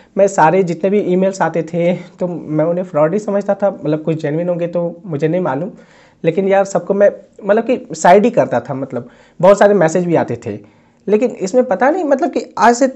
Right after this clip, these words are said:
तीन चार दिन पहले, मतलब कि मैं ऐसे तो खाली नहीं था जब से यूपीएससी का एग्जाम दिया है, और मैंने सोचा था कि जो चैनल है नॉलेज दीपक नाम से, उसी में ही कंटिन्यू रहूँगा। तो मैंने, पता नहीं, तीन चार दिन पहले मैंने सोचा कि चलो कुछ देखा जाए, तो मैंने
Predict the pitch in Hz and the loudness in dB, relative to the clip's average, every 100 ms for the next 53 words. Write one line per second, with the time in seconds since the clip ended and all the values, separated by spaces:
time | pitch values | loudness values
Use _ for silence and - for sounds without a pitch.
0 | - _ _ _ 262 262 262 254 254 247 | -6 _ _ _ -2 4 4 4 2 2
1 | 247 247 254 254 247 247 247 - - - | 2 0 0 0 0 -2 -4 -12 -20 -8
2 | 143 147 196 208 190 208 226 220 208 196 | -4 -2 -4 -2 0 0 0 0 -2 0
3 | 214 196 185 185 208 202 180 185 180 180 | 0 0 -2 -2 0 0 0 0 0 0
4 | 175 185 - - _ - _ 139 143 147 | 0 -4 -14 -20 _ -20 _ -6 -2 -2
5 | 165 175 165 175 175 175 175 156 - 143 | -2 -4 -4 -2 -4 -4 -4 -4 -6 -8
6 | 143 160 160 151 160 165 156 135 139 151 | -2 -2 0 0 0 0 0 -2 -2 -4
7 | 151 156 147 151 156 147 165 160 160 147 | -6 -6 -8 -6 -6 -6 -4 -4 -2 -4
8 | 147 147 156 143 139 147 - - - - | -4 -4 -2 -4 -6 -10 -16 -20 -16 -2
9 | 202 208 208 220 226 226 214 190 208 220 | 0 4 4 4 2 0 2 2 2 0
10 | 196 196 202 208 202 202 196 190 185 208 | -2 2 2 2 2 2 2 0 -2 -2
11 | 175 185 185 208 165 180 180 - _ _ | -4 -2 -2 0 0 0 -4 -14 _ _
12 | _ _ _ - - - 151 143 151 156 | _ _ _ -20 -10 -2 0 0 0 0
13 | 156 113 139 135 151 | -2 -2 -4 -4 -4